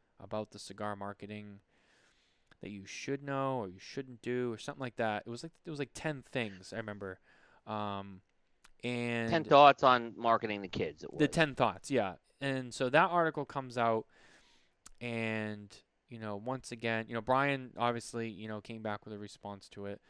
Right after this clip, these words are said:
Speaker 1: You know, Carlito shared that all over the place again. Um, and I spoke to Charlie about it, and he told me himself, like, Hey, listen, the, you know, the intent was not to, to single any one person out or but attack
Speaker 2: But, but he,
Speaker 1: anyone
Speaker 2: but he
Speaker 1: and
Speaker 2: named names. He named names.
Speaker 1: But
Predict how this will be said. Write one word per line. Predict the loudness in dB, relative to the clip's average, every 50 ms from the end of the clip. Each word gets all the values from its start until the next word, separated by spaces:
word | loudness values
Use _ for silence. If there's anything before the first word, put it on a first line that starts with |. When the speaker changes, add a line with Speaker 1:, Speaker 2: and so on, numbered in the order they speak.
| _ _ _ -12
Speaker 1:
You | -10
know, | -10
Carlito | -4 0 2 4 4 4 4 2 0 -2
shared | -4 -4 -2 -2 0 0
that | 2 2 2
all | 4 2 2 2 2
over | 0 0 -2 -2 -4 -4
the | -6
place | -4 -4 -4 -4 -6
again. | -8 -6 -4 -4 -4 -4 -6 -10 _ -20 -20 -20 -20 -20 -20 _ -10
Um, | -6 -4 -4 -4 -4 -4 -6 -6 -8 -10 -12 -18 -20 _ _ _ _ _ _ _ -12
and | -6 -2
I | 0 2 4 2
spoke | 2 4 4 2 2 2
to | 0 -2
Charlie | 2 4 4 6 6 4 2
about | 2 4 4 4 4
it, | 2 0 -2 _ _ _ _ _ _ _ _ _ -20 -20 _ _ _ _ _ -20 _ _ -12 -10
and | -8 -8
he | -8 -6
told | -2 -2 -2 0
me | -2 -4
himself, | -6 -6 -4 0 0 0 0 0 -2
like, | -4 -4 -2
Hey, | 0 0 0 0
listen, | -2 -4 -6 -8 -10 -10
the, | -8 -8 -8 -10 -12 -18 -20 _ _ -10
you | -10 -8
know, | -8
the | -6 -8 -8
intent | -8 -8 -8 -8 -8 -8 -8 -10
was | -10 -10 -8
not | -8 -8 -8 -8 -10
to, | -12 -16 -16 _ _ _ -20
to | -20 -16
single | -14 -12 -12 -12 -10 -12 -14 -14 -16 -20 _ _ -14
any | -12 -12 -12
one | -12 -12 -12 -12 -14
person | -12 -12 -12 -12 -12 -14 -14 -14
out | -10 -10 -8 -8 -8
or | -10 -12 -14 -14 _ _ _ _ -20 -20 -20 -20 _ _ _ _ -6
but | -6 -6
attack | -4 2 4 6
Speaker 2:
But, | 6 6
but | 4 4
he, | 6
Speaker 1:
anyone | 6 6 6 4 4 6
Speaker 2:
but | 8 10 10
he |
Speaker 1:
and | 10 12
Speaker 2:
named | 10 10 10 10
names. | 8 6 6 6 4 0
He | 0 0
named | 2 4 2 2 4
names. | 2 2 2 2 -2 -8 -18 0 _
Speaker 1:
But | 10 10 10 10 8